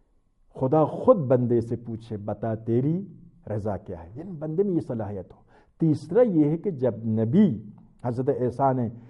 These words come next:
جب خبر دی کہ یہ مر جائے گا، بعد میں نہیں مرا، تو آپ گئے، اس کے سرانے پر گئے، مرا ہوا سام کو دیکھا، بس لوگوں کو پتہ چلا کہ یہاں پر یہ مرنے والا تھا، اس کارن نیک کی وجہ سے یہ بچ گیا ہے۔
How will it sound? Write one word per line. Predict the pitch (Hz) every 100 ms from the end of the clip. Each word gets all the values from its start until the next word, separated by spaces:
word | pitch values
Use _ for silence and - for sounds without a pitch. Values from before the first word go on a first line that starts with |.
| - -
جب | 131
خبر | - 123 120 127
دی | 110 120 113 - - - _
کہ | 127
یہ | 127
مر | 123 123
جائے | 196 165 123 113
گا، | 110
بعد | 101 113 120
میں | 117 117
نہیں | 120 185
مرا، | 175 110 107 147 - - - _
تو | -
آپ | 135 180 165
گئے، | 147 165 269 214 104 - -
اس | 151
کے | -
سرانے | 170 175 180 277
پر | 311 247
گئے، | 180 156 120 113 - - - _
مرا | 135 143 170 247
ہوا | 247 240
سام | 240 185 214 311 320
کو | 311
دیکھا، | 226 180 139 110 87 87 - -
بس | 120
لوگوں | 127 117 175
کو | 202
پتہ | - 104 220
چلا | 262 254 294
کہ | 285
یہاں | 139 104 147
پر | 104
یہ | 156
مرنے | 180 147 135 185
والا | 311 285 277
تھا، | 262 220 185 107 - - _ _
اس | 240 208
کارن | - 196 208 196
نیک | 208 349 -
کی | 320 285
وجہ | 285 262
سے | 262
یہ | 247
بچ | 220 175
گیا | 170 123 98
ہے۔ | 92